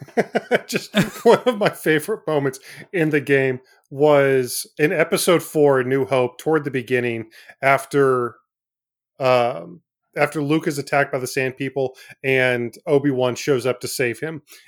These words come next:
If you go back into the game right after that scene, like, one of the things it says in the text crawl is, "After seeking out blue milk enthusiast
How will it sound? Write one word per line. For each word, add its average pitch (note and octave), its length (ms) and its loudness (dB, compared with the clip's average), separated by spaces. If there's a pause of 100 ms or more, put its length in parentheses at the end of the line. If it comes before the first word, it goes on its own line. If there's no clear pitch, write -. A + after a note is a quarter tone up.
(120)
If D3 180 0
you E3 100 -4
go G3 220 2
back F#3 320 2
into D#3+ 160 2
the C#3+ 100 0
game C#3+ 280 2
right C#3 240 4
after C#3+ 240 0
that C3+ 180 0
scene, D3+ 520 -4 (640)
like, D#3 160 2
one E3+ 260 2
of F#3 60 -4
the E3 100 0
things E3 300 0
it C3+ 80 -8
says D#3 280 2 (120)
in D#3 240 2
the D3 120 0
text D3+ 380 -4
crawl C3+ 320 0
is, C3+ 300 0 (320)
"After F#3+ 340 0
seeking F#3+ 500 -2
out D#3+ 280 0
blue E3 280 0
milk E3 380 0
enthusiast D#3 880 -2